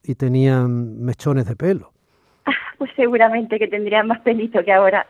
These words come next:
Speaker 2: <laughs>
Speaker 1: Madre mía. Oye,
Speaker 2: Sí.
Speaker 1: eh, eso del dimorfismo sexual tan acusado, quiero decir,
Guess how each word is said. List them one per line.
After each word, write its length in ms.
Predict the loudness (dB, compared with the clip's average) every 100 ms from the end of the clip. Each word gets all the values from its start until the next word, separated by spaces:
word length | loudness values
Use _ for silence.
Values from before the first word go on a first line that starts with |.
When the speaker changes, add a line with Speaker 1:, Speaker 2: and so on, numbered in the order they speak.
| -8
Speaker 2:
<laughs> 240 | -2 0
Speaker 1:
Madre 380 | 2 2 0 -2
mía. 420 | -4 -4 -2 -4 -4 -6 -10 -20 -20 -8
Oye, 220 | 0 2 2
Speaker 2:
Sí. 100 | 4
Speaker 1:
eh, 360 | 6 6 4 2 -2
eso 220 | -2 0 4
del 160 | 4
dimorfismo 720 | 4 2 0 -2 -6 -2 -2
sexual 520 | -2 -6 -6 -4 -4
tan 200 | -2 -2
acusado, 640 | -4 -6 -14 -4 -2 0 -2
quiero 220 | 2 4
decir, 300 | 4 2 -10